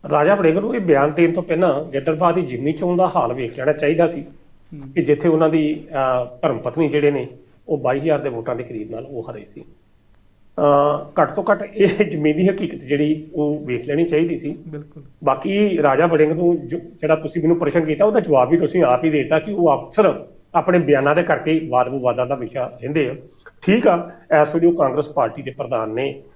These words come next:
Speaker 1: ਅਹ, ਲੋਕ ਸਭਾ ਤੋਂ ਲੁਧਿਆਣੇ ਤੋਂ ਮੈਂਬਰ ਵੀ ਆ। ਅਹ, ਤੇ ਦੂਜੇ ਪਾਸੇ ਸੁਖਬੀਰ ਸਿੰਘ ਬਾਦਲ ਨੂੰ ਉਹ ਚੈਲੰਜ ਜਿਹੜਾ ਕਰ ਰਹੇ ਨੇ, ਤਾਂ ਰਾਜਨੀਤੀ ਦੇ ਵਿੱਚ ਚੈਲੰਜ ਇੱਕ ਦੂਜੇ ਨੂੰ ਦੇਣਾ ਦਵਾਉਣਾ ਇਹ ਹੁੰਦਾ, ਇਹ ਚੱਲਦਾ ਰਿਹਾ ਬੀਤੇ ਲੰਬੇ ਸਮੇਂ ਤੋਂ,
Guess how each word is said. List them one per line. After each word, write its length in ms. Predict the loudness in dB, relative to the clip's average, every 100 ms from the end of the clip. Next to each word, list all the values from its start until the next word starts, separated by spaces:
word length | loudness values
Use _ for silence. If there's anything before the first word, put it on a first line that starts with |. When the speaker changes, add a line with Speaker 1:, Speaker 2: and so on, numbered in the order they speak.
| -2
Speaker 1:
ਅਹ, 180 | 2 2
ਲੋਕ 220 | 0 -6
ਸਭਾ 220 | -4 -2
ਤੋਂ 100 | -2
ਲੁਧਿਆਣੇ 360 | -2 0 0 0
ਤੋਂ 160 | -2 -2
ਮੈਂਬਰ 320 | -2 -4 -4
ਵੀ 280 | -4 -6 -12
ਆ। 60 | -20 _ _ _ _ _ 0
ਅਹ, 200 | 2 4
ਤੇ 120 | 2 0
ਦੂਜੇ 280 | 0 0
ਪਾਸੇ 240 | 2 2 -2
ਸੁਖਬੀਰ 360 | -4 -4 -4
ਸਿੰਘ 200 | -2 -2
ਬਾਦਲ 280 | 2 2 2
ਨੂੰ 120 | -2
ਉਹ 160 | -4 -8
ਚੈਲੰਜ 380 | -4 -2 -2 -2
ਜਿਹੜਾ 140 | -4
ਕਰ 220 | -4 -6
ਰਹੇ 200 | 0 2
ਨੇ, 240 | 2 0 -6 -20 _ _ 2
ਤਾਂ 220 | 4 6
ਰਾਜਨੀਤੀ 480 | 4 2 2 2 0
ਦੇ 100 | 0
ਵਿੱਚ 180 | -2
ਚੈਲੰਜ 480 | -2 0 4 4 4 4 2 -10 -8 -4
ਇੱਕ 160 | -2
ਦੂਜੇ 260 | 0 4 4
ਨੂੰ 180 | 4 4
ਦੇਣਾ 320 | 6 6 4
ਦਵਾਉਣਾ 380 | 2 0 0 0
ਇਹ 100 | 2
ਹੁੰਦਾ, 520 | 0 0 -8 -8 -8 -16 _ _ 0
ਇਹ 100 | 0
ਚੱਲਦਾ 440 | 4 2 4 2
ਰਿਹਾ 120 | 2 -2
ਬੀਤੇ 300 | -4 -2 -2
ਲੰਬੇ 240 | 0 0
ਸਮੇਂ 260 | 0 0 0
ਤੋਂ, 160 | 0